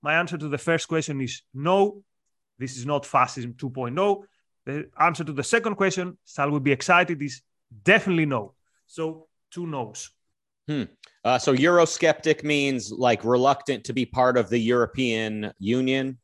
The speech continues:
Speaker 2: Is that what
Speaker 1: Uh,
Speaker 2: that means?
Speaker 1: mostly being, so Eurosceptic is someone who is not very excited with the prospect of giving more, uh,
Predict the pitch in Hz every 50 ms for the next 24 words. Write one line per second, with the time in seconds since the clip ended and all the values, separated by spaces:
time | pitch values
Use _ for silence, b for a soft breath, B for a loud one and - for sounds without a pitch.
0 | _ - 202 214 214 214 214 214 208 202 208 220 240 269 269 262 - - 254 262
1 | 285 277 277 262 160 135 147 220 233 247 247 247 226 - - _ _ _ _ -
2 | - - 208 196 151 123 113 107 127 185 196 196 180 - - - - - 214 233
3 | 240 240 - 262 262 254 - _ _ - 208 214 220 226 202 - - 151 - -
4 | - 233 226 240 233 233 240 240 233 220 - - - 196 208 214 208 - 208 190
5 | 180 143 170 208 226 226 226 - - - _ _ _ _ - 127 135 208 220 220
6 | 220 202 - - - 202 214 220 202 226 196 190 190 165 165 - 180 196 214 202
7 | - 214 - - 175 123 127 123 139 196 208 180 220 208 196 - _ _ _ _
8 | 139 147 165 185 190 202 208 190 202 - _ _ _ _ _ _ - 151 156 156
9 | 151 151